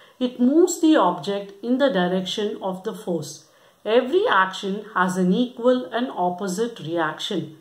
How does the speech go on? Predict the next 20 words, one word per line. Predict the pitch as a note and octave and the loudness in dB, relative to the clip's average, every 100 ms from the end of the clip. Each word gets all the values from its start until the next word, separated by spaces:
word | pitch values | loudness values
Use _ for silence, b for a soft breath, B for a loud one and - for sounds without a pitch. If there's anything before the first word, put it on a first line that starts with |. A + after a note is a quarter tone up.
| b b b b - | b b b b -6
The | - | -4
pom-pom | - F#3+ G3 G#3 G3+ A#3+ D#4 E4 B B | -2 0 0 0 2 4 4 4 B B
stays | - - C#4 D4 G#4+ - | -14 -4 0 2 0 -2
still | - B3+ A3 A3+ A#3+ G3+ | -2 0 2 0 -4 -6
in | G3+ | -4
the | F3+ | -2
bottle | E3 F#3+ G#3 D#4 D#4+ | 0 0 0 -2 -2
cap | - F#3+ G3+ - - | 2 2 0 -4 -6
of | G#3 - | -6 -4
the | D4+ | -4
catapult | G#3+ E3+ E3+ F#3 F#3 F#3 F#3+ B B B B | 0 0 -2 -6 -2 -2 -2 B B B B
without | F#3+ B3+ C#4 C#4+ F4+ - | -4 -2 6 6 6 2
anyone | G#3 A3 B3 C4+ D4+ D4 | 0 2 2 2 2 2
touching | F#3+ F3+ - G3 G#3 | 0 0 -2 -4 -2
or | - G3+ G3+ | -2 -2 0
applying | F#3 A3+ A3 A#3 C4 D4 | -2 0 2 2 2 -2
force | - G3 F3+ A3 - | -4 -4 -4 -4 -6
on | G#3 G3 G3 | -4 -4 -2
the | |
catapult. | B3+ G3 E3+ F3 F3+ E3+ D3 | -2 -2 -2 -4 -8 -6 -8